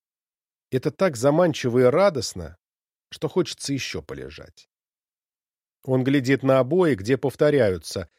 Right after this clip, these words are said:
китайский домик с загнутой крышей, крутой мостик и два китайца под зонтиками, а третий китаец в шляпе, похожей на абажур,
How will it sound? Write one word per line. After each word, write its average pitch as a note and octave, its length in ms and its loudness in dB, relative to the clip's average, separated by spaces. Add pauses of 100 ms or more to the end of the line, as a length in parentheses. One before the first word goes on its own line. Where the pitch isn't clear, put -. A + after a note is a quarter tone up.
(360)
китайский C#3 560 0
домик E3+ 500 0
с B2+ 40 -8
загнутой E3 600 0
крышей, D#3 640 -4 (340)
крутой B2+ 440 2
мостик D#3 680 0 (400)
и C3+ 120 -6
два D3+ 180 2
китайца A#2+ 520 2
под A#2 220 0
зонтиками, G#2+ 680 -4 (200)
а B2+ 140 0
третий G#3+ 340 -2
китаец G2+ 400 -6
в - 60 -18
шляпе, D3 440 0
похожей A2+ 440 0
на B2+ 140 4
абажур, D3 540 2